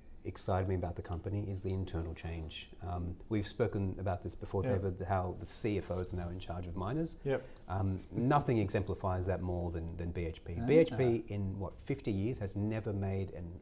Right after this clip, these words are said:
Speaker 1: operating loss because its mine quality is sensational, but it's routinely and often <laughs> made, um, statutory losses because
Speaker 2: Right.
Speaker 1: its capital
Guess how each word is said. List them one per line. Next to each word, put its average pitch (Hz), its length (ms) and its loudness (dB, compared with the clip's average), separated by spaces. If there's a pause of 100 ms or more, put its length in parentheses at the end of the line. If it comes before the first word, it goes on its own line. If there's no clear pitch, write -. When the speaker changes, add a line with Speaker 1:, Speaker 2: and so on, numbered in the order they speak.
Speaker 1:
operating 110 480 -2
loss 139 300 -6 (380)
because 95 200 -6
its - 160 -6
mine 98 400 2
quality 90 480 -2
is 85 80 -6
sensational, 110 640 -2 (440)
but 92 100 4
it's 92 220 0
routinely 101 720 4
and 101 160 -2
often 98 440 4
<laughs> 92 60 0
made, 95 240 2 (320)
um, 92 320 0
statutory 90 540 -2
losses 76 340 -6
because 92 240 -2
Speaker 2:
Right. 90 80 2
Speaker 1:
its 98 100 -2
capital 87 340 0